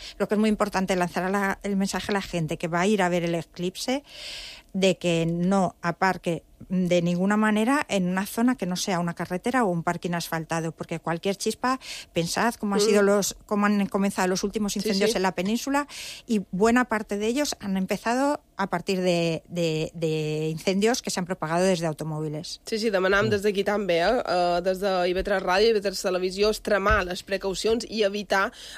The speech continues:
Speaker 2: eh, qualsevol tipus, eh, d'incident que pot ser perquè, evidentment, eh, se pot,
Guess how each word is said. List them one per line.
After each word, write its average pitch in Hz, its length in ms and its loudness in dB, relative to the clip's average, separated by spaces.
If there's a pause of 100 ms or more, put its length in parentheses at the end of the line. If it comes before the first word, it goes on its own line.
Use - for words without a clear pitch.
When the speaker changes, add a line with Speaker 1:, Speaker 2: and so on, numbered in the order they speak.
Speaker 2:
eh, 190 180 0
qualsevol 190 440 0
tipus, 208 460 0
eh, 180 120 2
d'incident 202 800 0
que 214 80 0
pot 196 240 0
ser 190 160 0
perquè, 196 480 0
evidentment, 180 640 0 (340)
eh, 180 680 0
se 202 160 0
pot, 202 260 2